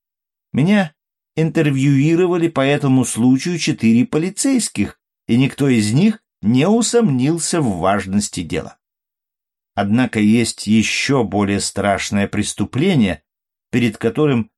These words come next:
все остальные ничтожны. Это хождение по траве. Нигде, никогда и ни при каких обстоятельствах в Германии ходить по траве не разрешается.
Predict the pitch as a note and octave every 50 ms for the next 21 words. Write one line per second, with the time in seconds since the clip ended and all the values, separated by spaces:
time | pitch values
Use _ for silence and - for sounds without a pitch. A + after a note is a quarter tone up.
0 | _ _ _ - - - C3 A#2 G2+ - - - A2+ G#2+ G#2 A2 B2 B2+ B2 A#2
1 | A2+ A2 G2+ - - - - - G#2+ F2+ D#2 C2+ C2+ C2 C2 - _ _ _ _
2 | _ _ _ _ _ _ _ _ - D#3+ E3+ E3+ - - E3 - - - B2 A#2+
3 | G#2+ G2+ G2 F#2+ F2 F#2 A2 B2+ C#3 B2+ B2 A#2+ A2+ A2 - - G#2+ G#2+ - F#2+
4 | F2+ F2 D#2+ D#2 D#2 - - _ _ _ _ _ _ _ _ _ _ _ _ _
5 | - G2+ A2 A2+ A#2+ A2 G#2+ G#2+ G2 G2 G#2+ A2 A2 A2+ B2 A#2+ - _ _ _
6 | _ _ - G2+ B2+ B2+ A2+ - - A2+ G#2 G2 G2+ G2+ F#2+ F2+ G2+ G2+ G#2+ A#2
7 | A#2+ A#2+ - _ _ _ _ - D3 C#3 C3+ C3 B2+ G#2 - B2+ C3 A#2 - C3+
8 | A#2+ A2+ - C3+ D#3 D3 - - A2+ - - - - - A2 F#2+ F#2 F#2 A#2 D3
9 | E3+ E3+ - D#3+ B2 G#2 - - - G#2+ G2 F2 - - _ _ _ _ _ -
10 | G2+ G#2+ A2 C3+ D3 B2+ A#2+ C3+ D3+ D#3 D#3+ D3+ C3+ - B2 A#2+ A2+ D3+ D#3+ D#3
11 | - - A#3 - - A#2 A2 B2 D#3+ E3 D#3 C#3 B2+ B2 C3 D#3 D#3+ D#3+ D#3 D#3
12 | C3 C#3 C3+ C#3+ C3 - - A#2 G#2 F2+ D#2+ C#2+ - - - - -